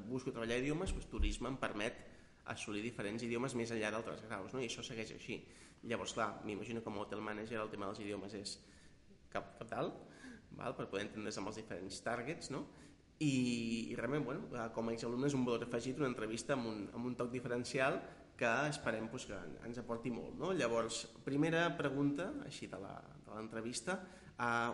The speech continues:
un hotel és una organització, eh, es pot dir complexa, val? Perquè, eh, coordinen, es coordinen molts departaments i la coordina-, la coordinació és necessària, no? Llavors, per assolir aquests resultats,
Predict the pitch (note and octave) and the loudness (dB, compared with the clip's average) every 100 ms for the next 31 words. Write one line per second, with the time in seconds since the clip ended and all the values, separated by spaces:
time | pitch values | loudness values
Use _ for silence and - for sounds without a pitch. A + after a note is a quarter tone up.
0 | D#3 F3 F3 C#3 D3+ C3+ C3 B2+ B2 A#2 | 4 6 6 6 6 6 6 4 4 2
1 | - B2 C#3+ D3 - - - - - - | 2 4 4 2 -8 -16 -20 -20 -20 -20
2 | - B2 B2 G#2+ - - - - - - | -12 -10 -8 -10 -12 -14 -18 -20 -20 -20
3 | - - A#2+ A2+ A#2 - - D3 - A#2 | -16 -8 -4 -2 -2 -2 2 4 4 0
4 | B2+ B2+ - - - - - - - - | -2 -4 -8 -20 -20 -20 -16 -8 -6 -4
5 | C3+ C#3+ A2+ C#3 B2+ G#2+ G#2+ - A#2 A2+ | -4 0 2 2 2 0 -2 -4 -2 0
6 | A2+ A#2+ A2+ G#2+ G2 G#2 - - A2+ A2+ | 0 0 0 -4 -6 -10 -10 -8 -4 -2
7 | A#2 A2 A2 A2+ G2 A2 C#3 E3+ C4 - | 0 0 -2 -4 -6 -2 2 2 0 -2
8 | - - - - - - B2 G#2+ G#2 F#2+ | -6 -8 -20 -20 -12 -4 -2 0 -2 -2
9 | E2 E2+ - - - A#2 A2 A2+ A2 - | -4 -8 -12 -12 -8 -4 -2 -2 -4 -6
10 | A#2 A2+ A2+ G#2+ - A2+ B2+ A#2+ - A#2+ | -10 -8 -6 -6 -6 -4 -4 -4 -2 -2
11 | G#2+ G#2 C#3+ D#3 A#2 A#2 A#2 - - A#2+ | -2 -2 0 0 2 2 2 -2 -2 -2
12 | A#2+ C#3+ D3+ F3+ - C3+ B2+ D#3 D#3 E3+ | 0 0 2 0 -2 0 0 4 4 4
13 | - - | 2 -2